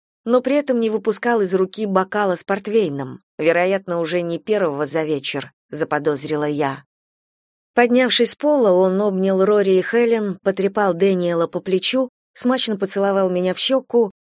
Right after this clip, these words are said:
и затем сунул мне в руку бокал с джином и тоником. Весь вечер вокруг нас с Дэниелом суетились так, будто мы были их давно утраченными детьми и вдруг внезапно нашлись.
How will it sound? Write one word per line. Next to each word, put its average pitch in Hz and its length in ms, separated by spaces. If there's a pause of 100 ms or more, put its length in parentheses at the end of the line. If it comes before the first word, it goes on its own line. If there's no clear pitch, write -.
и 214 80
затем 269 280
сунул 254 340
мне 202 200
в 185 40
руку 226 200
бокал 180 420
с 170 60
джином 170 460
и - 20
тоником. 143 680 (640)
Весь 226 260
вечер 233 280
вокруг 196 340
нас 196 260
с 170 40
Дэниелом 180 580
суетились 190 560
так, 240 180
будто 185 320
мы 185 120
были 190 280
их 175 100
давно 180 320
утраченными 180 600
детьми 202 580
и 165 120
вдруг 185 340
внезапно 170 540
нашлись. 170 640